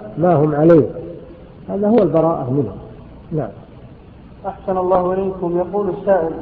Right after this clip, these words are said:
Speaker 2: فضيلة الشيخ، السلام عليكم ورحمة الله وبركاته.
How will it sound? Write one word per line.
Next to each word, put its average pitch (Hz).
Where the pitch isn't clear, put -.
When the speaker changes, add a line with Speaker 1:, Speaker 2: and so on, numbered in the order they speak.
Speaker 2:
فضيلة 196
الشيخ، 190
السلام 196
عليكم 185
ورحمة 185
الله 196
وبركاته. 185